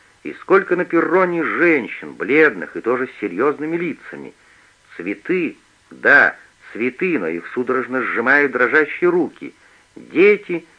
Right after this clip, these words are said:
не счесть, большие и маленькие, но и детские личики смотрят серьёзно, многие малыши плачут. Гремит полковая музыка,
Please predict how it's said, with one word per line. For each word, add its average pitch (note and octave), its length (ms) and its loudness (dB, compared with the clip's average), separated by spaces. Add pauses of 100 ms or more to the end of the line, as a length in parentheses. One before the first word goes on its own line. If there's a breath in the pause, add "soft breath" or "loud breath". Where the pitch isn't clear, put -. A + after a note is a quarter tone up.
(120)
не C3+ 220 -6
счесть, F#2 560 -6
большие C#3+ 520 -2
и - 40 -4
маленькие, G#2+ 640 0 (300 loud breath)
но D2+ 100 -10
и F#2 100 -4
детские G2+ 480 -2
личики D#3+ 560 -8
смотрят F2+ 400 -8 (120)
серьёзно, D#3 640 -2 (260 loud breath)
многие D#3+ 540 -2
малыши C3 600 -6
плачут. D2 640 -10 (920)
Гремит G#3 420 0
полковая E2+ 500 -2
музыка, E3+ 560 -2